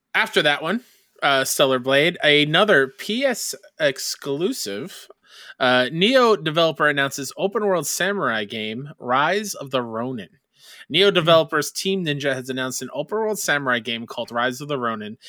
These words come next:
Speaker 1: a PlayStation five console exclusive with a twenty twenty-four release window. A trailer showed off the gorgeous world set during the modernization period of Japan.
Speaker 2: Okay.
Speaker 1: What a trailer.
Speaker 2: This looked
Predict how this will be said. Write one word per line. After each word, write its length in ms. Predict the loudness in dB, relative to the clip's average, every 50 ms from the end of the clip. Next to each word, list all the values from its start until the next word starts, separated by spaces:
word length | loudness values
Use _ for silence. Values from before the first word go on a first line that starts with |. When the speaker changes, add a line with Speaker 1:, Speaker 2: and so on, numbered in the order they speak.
| -20 -20 -4 -2
Speaker 1:
a 100 | -2 -2
PlayStation 580 | 0 0 -2 -2 0 0 0 0 0 -4 -2
five 240 | 2 2 2 2 0
console 400 | -2 -4 -4 -4 -2 -2 -2 -2
exclusive 480 | -2 -4 -6 -6 -4 -4 -4 -4 -4 -4
with 160 | -4 -6 -6
a 120 | -6 -8
twenty 360 | -8 -8 -8 -8 -6 -6 -8 -8
twenty-four 600 | -8 -8 -6 -6 -6 -6 -6 -4 -2 -2 0 -2
release 400 | -2 -4 -6 -6 -6 -6 -8 -8
window. 300 | -10 -12 -12 -16 -18 -20 _ _ _ _ -20 -20 -20 -20 -10 -8
A 60 | -6 -6
trailer 360 | 0 4 4 6 6 4 2
showed 200 | 2 0 2 2
off 140 | 2 0 0
the 100 | -4 -6
gorgeous 460 | -4 -2 -2 -4 -2 -4 -6 -8 -6 -4
world 240 | -2 -2 -2 -2
set 280 | -2 -2 -2 -2 -2 -2
during 200 | -4 -4 -4 -4
the 80 | -6 -6
modernization 1040 | -4 -2 -2 0 0 -2 -2 -4 -6 -8 -6 -6 -6 -6 -6 -8 -10 -10 -12 -14
period 480 | -12 -10 -8 -6 -6 -6 -6 -8 -8 -10 -12
of 220 | -14 -14 -14 -16
Japan. 460 | -18 -18 -18 -18 _ -20 -18 -18 -20 -20 _ _ _ _ _ _ _ _ -20 -20 -20 -20 -20 -20 -20 -20 -20 _ _ _ _
Speaker 2:
Okay. 340 | 0 0 2 2 0 0 -4 -8 _ _ _ _
Speaker 1:
What 180 | -2 0 0 0
a 60 | 0
trailer. 380 | -4 -8 -8 -8 -10 -12 -14 -16 -20 -20 _ -20 -16
Speaker 2:
This 440 | -14 -6 -2 0 2 2 2 0 0
looked 340 | 2 2 2 2 0 -4 -12